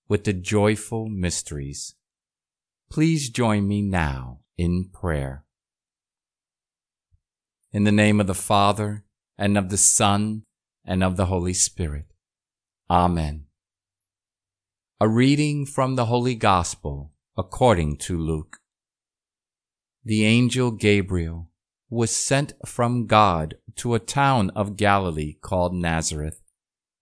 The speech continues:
to a virgin betrothed to a man named Joseph of the house of David,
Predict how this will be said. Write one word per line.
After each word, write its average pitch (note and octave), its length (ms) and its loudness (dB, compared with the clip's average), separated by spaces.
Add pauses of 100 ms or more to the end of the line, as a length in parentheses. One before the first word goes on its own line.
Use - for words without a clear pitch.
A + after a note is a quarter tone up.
(120)
to A2+ 180 0
a G#2 60 2
virgin A2+ 560 0
betrothed A#2 760 -2
to B2+ 180 0
a A#2+ 60 2
man F2+ 580 0 (320)
named F2+ 500 -2
Joseph F2 640 -4 (340)
of G#2+ 140 -4
the A2+ 80 2
house - 560 -2
of F2+ 180 -10
David, E2+ 400 -4